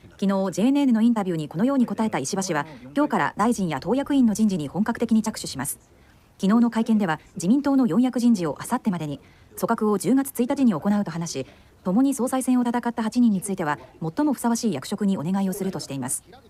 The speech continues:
中でも、総裁選で四位に入り、決選投票では石破氏支持に回った旧岸田派に所属した林官房長官については、要職での起用が取り沙汰されています。石破氏は今日、側近の議員らと協議し、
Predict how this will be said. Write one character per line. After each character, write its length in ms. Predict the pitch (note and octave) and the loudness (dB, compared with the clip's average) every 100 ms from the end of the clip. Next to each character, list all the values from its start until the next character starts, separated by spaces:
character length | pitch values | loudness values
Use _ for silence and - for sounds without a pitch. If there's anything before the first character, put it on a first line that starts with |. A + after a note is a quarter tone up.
| - - - - - | -20 -20 -20 -14 -4
中 180 | A3+ | -2
で 60 | G3 | 0
も、 180 | D3+ C#3+ | -2 -6
総 180 | - G3 | -4 -2
裁 140 | A#3+ | 0
選 160 | A#3 A#3 | 2 2
で 140 | G#3 | 4
四 160 | F#3 B3+ | 2 4
位 80 | A3+ | 4
に 80 | F#3 | 2
入 160 | G3 | -2
り、 120 | D#3+ D3+ - - | -4 -8 -16 -6
決 140 | C4 | -2
選 140 | C#4+ | 0
投 120 | D4 C#4+ | 0 -2
票 140 | A#3 | -2
で 80 | D#3+ | 0
は 140 | C#3+ | -2
石 180 | - - | -2 -4
破 80 | C#4 | -4
氏 120 | A3+ | -4
支 100 | - | -2
持 80 | A#3 | 0
に 80 | G3 | 0
回 160 | D3+ | 0
っ 40 | D#3 | -4
た 180 | D3+ D3+ _ | -6 -8 _
旧 180 | - C4 | -2 -2
岸 120 | - | -2
田 40 | A3 | -2
派 140 | A#3 | 2
に 80 | A#3 | 2
所 80 | A3 | 2
属 180 | G#3 G3+ | -4 -6
し 60 | |
た 140 | - F3+ | -4 -4
林 240 | E3 A3+ | -4 -2
官 120 | A#3+ | 0
房 140 | A3+ A#3 | 0 0
長 140 | A3+ | -2
官 120 | F3+ | -4
に 80 | D3+ | -6
つ 100 | E3+ | -6
い 40 | |
て 80 | D#3+ | -6
は、 160 | C3+ C3 C4+ - - | -6 -8 -12 -18 -4
要 140 | F3+ | -2
職 180 | C#4 C4+ | 0 0
で 80 | B3+ | 0
の 80 | |
起 120 | - F3 | 0 -2
用 120 | F3 | -2
が 120 | E3+ | -4
取 120 | D#3 | -6
り 40 | F#3 | -6
沙 60 | |
汰 80 | F#3+ | -6
さ 80 | F3+ | -6
れ 80 | E3 | -8
て 60 | |
い 60 | C#3 | -8
ま 100 | B2+ | -8
す。 120 | - - _ - - - - - | -12 -18 _ -20 -20 -20 -20 -14
石 160 | - G#3 | -6 -2
破 60 | G#3+ | -2
氏 100 | E3+ | -2
は 140 | D3 | -2
今 100 | G#3 F#3 | 0 -2
日、 100 | B2 | -2
側 180 | D3+ | -8
近 160 | - C4+ | 0 2
の 60 | C4+ | 4
議 80 | |
員 160 | C4+ B3+ | 4 4
ら 80 | G#3+ | 2
と 80 | F#3 | 0
協 120 | G#3+ | 0
議 120 | F#3 | 0
し、 160 | - | -2